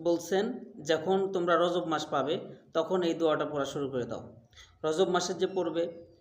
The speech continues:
শাবান মাসে পড়বে, রমজানের অপেক্ষার জন্য।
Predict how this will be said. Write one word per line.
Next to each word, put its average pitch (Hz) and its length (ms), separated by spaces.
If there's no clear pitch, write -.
শাবান 170 300
মাসে 165 280
পড়বে, 147 540
রমজানের 175 460
অপেক্ষার 135 500
জন্য। 113 340